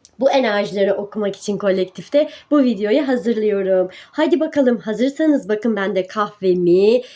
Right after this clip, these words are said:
yaptım ve geldim. Aldım kahvemi, geldim. Sizler de çaylarınızı, kahvelerinizi alın. Ee, dinleyin bakalım neler bekliyormuş sizi on dört Şubat'ta.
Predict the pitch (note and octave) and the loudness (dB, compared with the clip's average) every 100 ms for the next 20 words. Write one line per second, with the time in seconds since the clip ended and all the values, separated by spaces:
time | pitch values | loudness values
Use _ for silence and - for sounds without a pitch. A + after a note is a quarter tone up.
0 | _ F#3+ G3 F#3+ - - - - F3+ F3 | _ -8 -4 -4 -6 -20 -20 -6 -2 2
1 | F#3+ G#3+ B3+ B3 F#3+ F#3 F#3 F#3 F3 E3 | 2 0 0 0 0 0 -2 0 0 2
2 | F#3 A3 G3+ F#3 F3 F3 F3+ E3+ E3+ E3+ | 0 0 -2 -2 -2 -6 -8 -6 -4 -2
3 | F#3+ G3 F#3 A#3+ C4+ F#3+ G3 F#3+ F3 - | -2 0 0 -2 -4 -6 -4 -2 -4 -4
4 | G#3 F#3+ F3+ F3 F3 F#3 - F#3 F3+ F3+ | -4 -2 -4 -6 -6 -6 -4 -2 0 -2
5 | F3 A3+ C#4 - - - B3+ B3 G#3+ A3+ | 0 0 0 -2 -20 -6 -2 0 0 0
6 | C#4+ C#4 - _ G3+ G3+ G3+ G3 A#3 C#4+ | 0 -2 -14 _ -2 0 0 0 2 4
7 | F4 D#4+ B3 B3 B3+ B3 C4+ A#3 G#3 A3+ | 6 4 2 0 0 0 2 0 0 0
8 | C#4+ C#4+ A#3+ A3+ G#3 - F#3+ B3 G3+ A3 | 0 0 0 -2 -2 -10 -2 -2 0 -2
9 | G#3+ G3+ - - G3+ F#3+ F#3+ - - G3+ | 0 -4 -8 -10 -6 -4 -6 -10 -4 -2
10 | F3 | -2